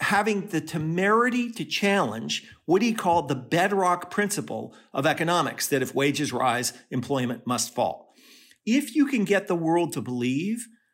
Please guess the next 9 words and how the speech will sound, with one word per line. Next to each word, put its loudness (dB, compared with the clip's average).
that 2
when 4
you 6
raise 2
wages 2
for -2
workers, -2
employment 2
falls, 2